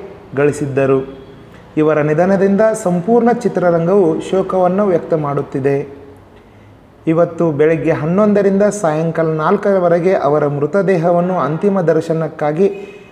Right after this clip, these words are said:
ಅವರ ನಿವಾಸ ಪ್ರಭಾದೇವಿ ನಿವಾಸದಲ್ಲಿ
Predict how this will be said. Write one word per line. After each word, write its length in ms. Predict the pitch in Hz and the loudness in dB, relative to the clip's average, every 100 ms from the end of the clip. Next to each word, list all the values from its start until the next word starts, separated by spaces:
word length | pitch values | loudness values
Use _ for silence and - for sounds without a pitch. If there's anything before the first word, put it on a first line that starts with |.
| - - | -14 -2
ಅವರ 200 | 143 147 | 0 2
ನಿವಾಸ 480 | 143 147 170 170 185 | 0 0 0 0 -2
ಪ್ರಭಾದೇವಿ 760 | 180 160 135 156 175 185 185 | -2 -2 -2 0 2 2 2
ನಿವಾಸದಲ್ಲಿ 640 | 165 151 147 147 165 165 | 2 -2 -2 -2 0 0